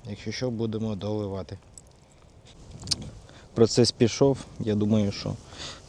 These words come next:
ще хвилин тридцять-сорок вона буде так стояти.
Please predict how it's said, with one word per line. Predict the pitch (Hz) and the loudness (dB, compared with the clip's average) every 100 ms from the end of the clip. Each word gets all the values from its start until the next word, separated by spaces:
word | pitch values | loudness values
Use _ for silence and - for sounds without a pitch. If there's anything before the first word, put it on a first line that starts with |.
| - - - | -20 -20 -8
ще | - - 67 95 - - - - | -2 -2 -2 -6 -10 -20 -20 -20
хвилин | - 110 104 101 92 | -6 -2 0 0 0
тридцять-сорок | 104 104 - 95 - 131 127 - - - - | 0 0 0 -4 0 4 4 2 -10 -16 -10
вона | 87 92 104 | -6 -2 0
буде | 98 95 95 | 0 -2 -2
так | 98 - | -4 -6
стояти. | - 80 - | -8 -8 -8